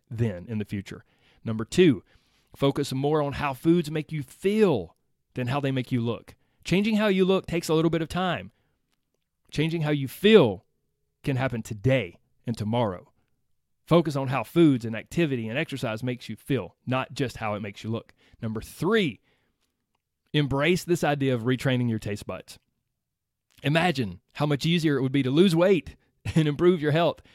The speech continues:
if suddenly you actually enjoyed certain health foods that you think you don't like.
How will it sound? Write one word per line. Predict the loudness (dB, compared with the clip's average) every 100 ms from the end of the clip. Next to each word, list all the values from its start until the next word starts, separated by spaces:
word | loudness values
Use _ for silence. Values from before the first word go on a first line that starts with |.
| _ -10
if | -4
suddenly | -2 -2 -2
you | -2 -2
actually | -2 -2 0
enjoyed | 0 0 2 2 0 -6 _ _ _ _ _ _ _ _ _ _ _ _ _
certain | -20 -6 -2 -2 -2
health | -6 -6
foods | -2 -2 -2 -12 -20 _ _
that | -8 -4
you | -4
think | -4 -6 -4
you |
don't | -6 -6
like. | -10 -16 -20